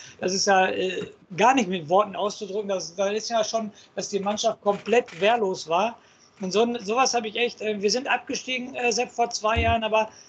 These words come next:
ich glaube, da habe ich kein Mal so eine schlechte Leistung gesehen, weil immer noch ein bisschen Kampf dann da war, dass sie sich immer noch versucht haben, irgendwie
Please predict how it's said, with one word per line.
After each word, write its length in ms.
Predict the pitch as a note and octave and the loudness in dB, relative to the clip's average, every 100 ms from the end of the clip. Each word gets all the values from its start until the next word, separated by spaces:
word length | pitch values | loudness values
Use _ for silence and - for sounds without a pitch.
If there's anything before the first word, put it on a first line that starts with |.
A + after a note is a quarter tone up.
| _ | _
ich 100 | - | -4
glaube, 300 | E3 G#3+ A#3+ | 2 4 6
da 100 | A3+ | 4
habe 140 | G#3 A3 | 2 0
ich 120 | - | -6
kein 300 | - A3 B3 | -4 -4 0
Mal 260 | A#3 B3 B3+ - - - | 0 0 -2 -18 -20 -12
so 220 | E3 A3 | 0 2
eine 220 | A#3+ A3+ | 2 0
schlechte 360 | G#3+ A3+ A3 G#3+ | 0 -2 -2 0
Leistung 380 | G3+ A3+ - G#3 | 0 0 -2 -4
gesehen, 260 | F#3+ G#3 | 0 2
weil 160 | G3+ G#3+ | 2 0
immer 200 | A3+ A#3+ | -2 -2
noch 140 | A3 | -2
ein 60 | G#3 | 0
bisschen 360 | G#3+ A3+ G#3 | -2 -2 -4
Kampf 300 | - G#3+ A3 | -4 -6 -6
dann 200 | - D#3 | -6 -6
da 220 | C#3+ C#3 C#3 | -2 -4 -4
war, 100 | D3 | -4
dass 160 | E3 | -4
sie 60 | G3 | -6
sich 160 | F3 | -6
immer 160 | G#3+ A3+ | -4 0
noch 100 | G#3+ | 0
versucht 400 | G#3+ F#3+ G#3+ - | -2 -4 -4 -2
haben, 160 | G#3+ G#3 | -2 0
irgendwie 340 | A3 G#3 G#3 | -2 0 0